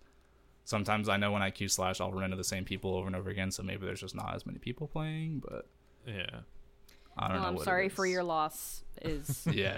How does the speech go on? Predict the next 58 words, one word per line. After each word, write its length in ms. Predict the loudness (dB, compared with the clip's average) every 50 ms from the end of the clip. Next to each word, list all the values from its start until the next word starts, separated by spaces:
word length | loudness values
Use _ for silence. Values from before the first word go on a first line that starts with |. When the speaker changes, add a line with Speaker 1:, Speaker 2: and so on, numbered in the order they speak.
| 2 4
Speaker 1:
it's, 60 | 4 4
Speaker 2:
Loss. 220 | 4 4 2 -2
Speaker 1:
it's, 240 | -6 -6 -6 -2 2
Speaker 2:
Loss 480 | 6 8 12 12 12 12 12 12 12
Speaker 1:
it's 140 | 12 12 12
only, 240 | 12 10 12 10 10
I 100 | 10 10
Speaker 2:
is 60 | 10
Speaker 1:
only 160 | 10 10 8
lose 200 | 6 6 4 4
in 100 | 2 0
Slash. 320 | 2 4 4 4 4 4 0
In 100 | 0 4
Conquest, 440 | 4 4 4 4 2 -2 -2 2 2
I 60 | 2
was 180 | 2 2 0
fragging. 440 | -2 0 2 4 4 2 2 -4 -10 -14 -18 -20 -20 -20 -20 -20 -20 -20 -20 -20 -20 -20 -20 -20 -20 -20 -20 -20 -20 -20 -20 -20 -20 -20 _ -20 -20 -12 -4 0
Oh, 480 | 4 6 8 8 10 8 8 8 6 4
I 120 | 4 4
did 220 | 4 4 4 4 4
forget 260 | 2 0 0 0 0
about 180 | 2 2 2 2
a 40 |
game. 320 | 2 2 0 0 0 -2 -6 -10 -14 -20 -20 -20 -20 -20 -20 -20 -20 -20 -8 0
Okay, 100 | 2 4 4
I 140 | 4 4 4
got, 100 | 4 4
Speaker 2:
Okay. 60 | 4 4
Speaker 1:
I 20 |
got 180 | 6 6 6 6
one 120 | 4 4 4
more. 120 | 4 4
Speaker 2:
Hit 80 | 4 4
Speaker 1:
I 40 | 4
Speaker 2:
us 40 | 2
Speaker 1:
got 60 | 2
one 80 | 0 -2
Speaker 2:
with 80 | -2 -4
it. 20 | -6
Speaker 1:
more. 60 | -2
Speaker 2:
Hit 140 | 0 2 2
us 140 | 2 0 0
with 180 | 0 0 0 -2
it. 160 | -4 -6 -8 -10 -8
Hit 80 | -8 -8
us 140 | -8 -8 -10
with 100 | -14 -16 -16
it. 60 | -12 -6
Speaker 1:
I 120 | -2 0 4
got 180 | 4 4 4
one 140 | 4 2 0
more. 160 | -2 -6 -8 -10 -14 -20 -20 -20 -20 -20 -20 -20 -20 _ _ -12
So 160 | -4 -2 2 4
there 160 | 6 6 6
is 100 | 6 6
a 40 | 4
game, 240 | 2 2 2 2 2 0
right? 220 | -2 -2 -2 -2